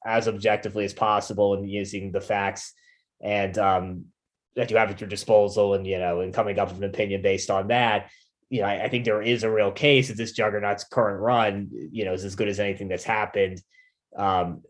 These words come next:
as, as good of any run that a team has had in the sport. Um, and it just, it, again, it's just so impressive because these are, all these are very, very good players, but these aren't, like, again, every single year there's a team that you look at on paper and you're like, "Oh, this guy, this team has more talent,"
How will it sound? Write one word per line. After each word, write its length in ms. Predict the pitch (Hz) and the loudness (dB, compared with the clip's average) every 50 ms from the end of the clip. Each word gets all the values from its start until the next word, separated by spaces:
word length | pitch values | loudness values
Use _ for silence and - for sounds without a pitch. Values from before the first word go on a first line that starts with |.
| - - | -6 -4
as, 120 | 131 135 | 0 2
as 160 | 135 131 131 | 2 4 4
good 120 | 135 147 135 | 4 4 4
of 80 | 135 | 4
any 240 | 143 131 131 139 135 | 4 4 4 4 2
run 340 | 120 113 117 120 117 123 123 | 2 2 2 2 2 2 2
that 120 | 117 107 | 0 0
a 60 | 107 | -2
team 240 | 101 - - 117 101 | -2 -2 -4 -4 -4
has 120 | 98 95 - | -4 -6 -2
had 560 | - 123 123 117 104 101 98 95 95 92 90 | 0 2 2 4 4 2 2 2 0 -2 -4
in 160 | - 107 104 | -6 -6 -6
the 100 | 98 92 | -6 -6
sport. 600 | - - - 123 123 117 107 95 90 90 90 - - _ _ _ _ _ _ _ _ | -8 -6 -2 2 4 4 4 4 2 0 -4 -8 -14 _ _ _ _ _ _ _ _
Um, 480 | - 107 101 98 95 90 90 87 82 - - _ _ _ _ _ _ _ _ | 0 2 4 4 2 2 0 -4 -10 -12 -16 _ _ _ _ _ _ _ _
and 240 | - 113 107 104 101 | 0 2 2 2 2
it 100 | 104 101 | 0 -2
just, 260 | 98 107 104 - - | -2 -4 -4 -4 -6
it, 140 | 120 113 107 | -6 -6 -4
again, 360 | 120 110 117 107 92 110 107 98 | -2 -2 -2 0 0 2 2 2
it's 100 | 90 92 | 0 -2
just 140 | 101 92 - | -6 -2 2
so 160 | 120 110 107 | 2 4 4
impressive 460 | 101 95 - 107 101 92 - 101 95 | 2 2 0 0 0 0 -2 -6 -6
because 200 | 101 95 95 90 | -6 -6 -6 -6
these 120 | 95 90 | -4 0
are, 400 | 107 107 107 107 110 - 78 78 - _ _ _ - - | 2 2 4 2 2 0 -2 -8 -16 _ _ _ -10 -4
all 200 | 110 113 117 123 | 0 2 4 4
these 120 | 123 104 | 2 0
are 80 | 107 101 | -2 0
very, 200 | 110 113 110 107 | 0 2 2 2
very 180 | 104 101 101 | 2 2 2
good 160 | 98 98 95 | 2 0 0
players, 480 | - - 131 135 127 120 107 101 101 98 | 2 4 6 6 8 6 6 4 2 0
but 120 | - 98 | -2 -6
these 140 | 92 104 98 | -8 -4 -2
aren't, 280 | 104 107 107 104 95 - | 0 0 0 -2 -2 -2
like, 280 | 101 98 92 87 - - _ _ _ _ _ _ - | -2 -2 -2 -4 -6 -10 _ _ _ _ _ _ -6
again, 260 | - 101 117 110 101 | 0 2 2 4 4
every 220 | 104 110 117 123 123 | 2 0 0 0 0
single 280 | - 147 139 131 123 | 2 2 4 4 4
year 240 | 117 113 117 117 113 | 4 4 4 2 2
there's 180 | 107 110 107 113 | 2 0 -4 -6
a 60 | 101 | -8
team 440 | - - - 113 113 110 110 107 104 | -6 -2 0 0 2 0 0 0 -2
that 160 | 101 95 - | -4 -4 -4
you 60 | 104 | -2
look 240 | 101 107 110 - - | 0 2 2 2 2
at 120 | 104 101 | 0 0
on 100 | 98 98 | 0 0
paper 320 | 98 127 123 120 117 117 98 | 2 2 2 2 2 0 -2
and 80 | 95 | -2
you're 100 | 98 95 | -2 -2
like, 120 | 95 90 95 | -2 -2 0
"Oh, 160 | 101 98 98 | 0 0 0
this 140 | 98 95 - | -2 -2 -2
guy, 140 | - 110 - 107 | -4 -6 -4 -6
this 200 | 110 101 - - | -10 -10 -8 -6
team 160 | - 107 104 | -4 -2 -2
has 160 | 101 95 95 | -2 -2 -2
more 160 | 101 101 95 | -4 -4 -4
talent," 560 | 90 - 123 120 120 117 107 98 98 90 92 | -2 -2 0 0 2 2 2 0 0 -2 -6